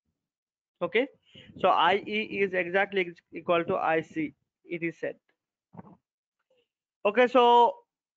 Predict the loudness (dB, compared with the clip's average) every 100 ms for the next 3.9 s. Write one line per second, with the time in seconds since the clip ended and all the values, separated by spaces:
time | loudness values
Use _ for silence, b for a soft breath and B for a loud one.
0 | _ 0 2 2 0 -4 0 0 0 0
1 | 2 2 -2 _ _ _ _ 2 2 2
2 | -6 -4 -8 -6 -4 -4 -6 0 4 4
3 | 2 -6 _ -16 -2 4 4 4 0